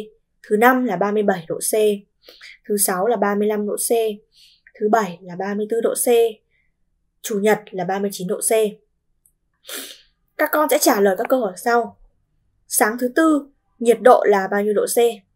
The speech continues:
À, chúng ta có thể dễ dàng nhìn thấy là sáng thứ tư là nhiệt độ là ba mươi tám độ C, được chưa nhỉ?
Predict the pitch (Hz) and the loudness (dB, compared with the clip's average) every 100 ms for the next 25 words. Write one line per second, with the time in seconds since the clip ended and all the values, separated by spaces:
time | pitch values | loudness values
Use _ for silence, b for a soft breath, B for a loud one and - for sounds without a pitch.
0 | _ _ _ b _ 226 226 277 294 294 | _ _ _ b _ 0 0 0 0 0
1 | 214 - 294 277 233 226 208 185 254 214 | 0 0 0 0 -2 -8 -4 -4 -2 -4
2 | 196 202 220 269 277 247 - _ _ _ | -6 -12 -4 0 2 0 -6 _ _ _
3 | 180 180 180 175 _ _ 190 196 196 185 | -8 -6 -8 -12 _ _ -4 -2 -2 -2
4 | 170 170 _ _ _ 202 208 214 214 208 | -8 -12 _ _ _ -4 -4 -4 -4 -4
5 | 202 165 196 - - 226 214 208 - 170 | -4 -10 -8 -6 0 0 0 -6 -8 -6
6 | 185 | -2